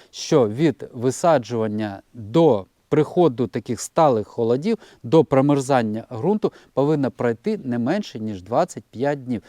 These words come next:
Саме за двадцять п'ять і більше днів, е, зубок часнику, висаджений на грядку, встигає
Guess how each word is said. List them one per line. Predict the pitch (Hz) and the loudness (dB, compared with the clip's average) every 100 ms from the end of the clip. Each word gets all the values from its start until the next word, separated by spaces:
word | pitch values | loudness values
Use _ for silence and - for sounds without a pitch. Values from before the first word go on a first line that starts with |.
| - | -18
Саме | - - 175 165 123 117 - | -8 0 2 4 2 -2 -6
за | 117 104 147 135 95 - | -14 -2 2 2 0 -4
двадцять | 110 139 - 131 | 0 2 2 -4
п'ять | - 135 147 110 - | -6 -2 0 0 -4
і | 135 | -10
більше | 110 131 147 - 113 - - - | -6 -4 -4 -4 -8 -12 -16 -14
днів, | 113 135 170 233 - - - _ - | -6 -2 0 0 -2 -16 -20 _ -6
е, | 127 123 - - | -2 0 -4 -12
зубок | 113 131 139 180 127 | -6 -4 2 2 2
часнику, | - 131 - 120 - 226 - | -2 -4 -2 -6 -2 -2 -2
висаджений | 131 147 135 131 104 120 113 113 | 0 0 0 -2 -2 -6 -6 -6
на | 123 117 | -6 -4
грядку, | 113 143 175 214 | 0 0 0 -2
встигає | 147 - - 156 147 127 | -4 -4 0 2 4 2